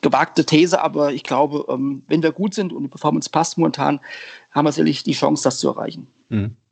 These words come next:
Speaker 2: Ja, ich glaub, zu dem, zu dem Label findet man sie schon ganz gut, so im Internet zumindest, ne? Also da sind sie auf einem guten Weg.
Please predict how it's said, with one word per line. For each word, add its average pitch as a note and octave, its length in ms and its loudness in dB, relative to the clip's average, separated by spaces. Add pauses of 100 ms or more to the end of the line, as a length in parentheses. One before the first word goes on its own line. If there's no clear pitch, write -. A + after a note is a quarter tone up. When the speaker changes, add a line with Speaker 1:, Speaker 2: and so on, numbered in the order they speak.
Speaker 2:
Ja, A2+ 200 4
ich G2+ 80 0
glaub, - 220 -4
zu A#2+ 80 2
dem, A2 260 4
zu A#2+ 120 0
dem A2+ 160 6
Label B2+ 360 4
findet C3 280 -2
man B2 140 0
sie B2+ 120 -2
schon B2 160 0
ganz A#2 180 -2
gut, C3+ 160 -4
so A#2+ 100 -2
im A2 80 -2
Internet G#2+ 340 -2
zumindest, F#2+ 440 -4
ne? A#2+ 120 -2
Also G#2+ 180 -4
da G2+ 140 -2
sind G#2+ 160 -4
sie G#2+ 120 -2 (440)
auf A#2 140 -2
einem A#2+ 80 2
guten C#3 200 4
Weg. A#2 260 2